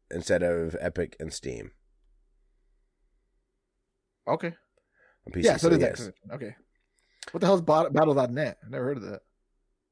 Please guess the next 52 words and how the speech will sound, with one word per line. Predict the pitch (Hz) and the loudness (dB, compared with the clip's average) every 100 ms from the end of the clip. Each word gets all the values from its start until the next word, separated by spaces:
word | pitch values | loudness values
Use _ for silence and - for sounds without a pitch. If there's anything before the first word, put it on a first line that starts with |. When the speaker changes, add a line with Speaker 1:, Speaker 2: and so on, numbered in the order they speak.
| _ _ _ _ | _ _ _ _
Speaker 1:
Oh, | 143 156 | 10 10
it's, | 123 110 | 10 6
uh, | 147 135 127 | 8 10 10
Blizzard, | 120 170 123 113 92 | 6 4 4 -2 -4
the | 95 | -6
World | 107 147 139 | 0 2 4
of | |
Warcraft | 131 127 120 90 - | 2 2 2 0 0
launcher. | 85 82 76 69 _ _ _ _ _ _ _ - | -6 -6 -10 -12 _ _ _ _ _ _ _ 0
Speaker 2:
Oh, | 180 190 117 | 4 4 2
oh, | 147 | 0
that | 165 | 0
makes | 185 123 | -2 -6
sense. | - 95 139 - | -12 -14 -16 -10
They're | 127 156 | -2 -2
Activision. | 131 98 101 113 - - | -2 -12 -16 -18 -20 -10
Don't | 120 | -8
they, | 127 120 | -6 -8
like, | 110 | -10
own | - 117 131 | -10 -10 -8
Blizzard? | 120 147 165 - _ _ - | -6 -4 -4 -8 _ _ -6
And, | 107 | -4
like | 101 | -2
Speaker 1:
Yes. | 98 - _ _ _ _ _ - | -6 -10 _ _ _ _ _ -2
Speaker 2:
Okay, | 302 151 131 | -2 -2 -6
so, | - 117 127 _ | -2 -4 -6 _
yeah, | - 104 | -8 -6
all | 139 | -2
right. | 110 - - - - _ - | -4 -6 -12 -20 -20 _ 0
Um, | 147 151 151 151 151 | 2 4 6 4 4
but | 208 | 4
yeah, | 185 | 4
so | - | 4
if | 180 | 2
you, | 170 196 | 2 0
if | 156 | 2
you | 160 | 4
have | 160 | 4
the | 156 | 4
original | 147 147 147 | 2 0 -2
ones, | 139 135 135 | -2 -6 -8
or | 123 117 | -8 -8
not | 117 | -10
the | 104 | -12
original | 98 101 101 | -16 -18 -20
one, | 107 107 | -20 -18
if | 113 | -16
you | |
have | 113 | -14
the | 123 | -4
downgraded | 165 160 214 247 175 135 135 | 2 4 4 4 4 4 0
one | 127 131 147 302 | -2 -2 -4 -6